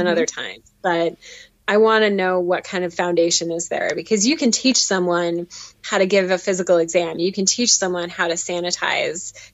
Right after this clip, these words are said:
Speaker 2: and feed properly and vaccinate and all that kind of stuff. But some of that stuff, it's much harder to teach. And
Speaker 1: Yeah.
Speaker 2: so if you're able to bring people on board that already have embraced that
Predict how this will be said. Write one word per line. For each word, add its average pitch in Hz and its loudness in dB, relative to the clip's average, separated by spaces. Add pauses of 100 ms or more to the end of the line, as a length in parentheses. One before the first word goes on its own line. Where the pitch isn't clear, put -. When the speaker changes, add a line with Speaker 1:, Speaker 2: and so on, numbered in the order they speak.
(120)
Speaker 2:
and 180 0
feed 208 -2
properly 156 0
and 175 2
vaccinate 175 0
and 175 -2
all 165 -4
that 170 -2
kind 175 -6
of 165 -4
stuff. - -2 (360)
But 175 2 (800)
some - 2
of 392 4
that 320 0
stuff, 240 0
it's 196 -10
much 240 0
harder 185 -2
to 139 -10
teach. - -6
And 170 -6
Speaker 1:
Yeah. 175 -4
Speaker 2:
so 160 -2
if 175 -18 (100)
you're 180 2
able 185 2
to - -2
bring 180 0
people 180 -2
on 160 0
board 165 4 (320)
that 156 0 (540)
already 202 4
have 170 -4
embraced 165 -6
that - -2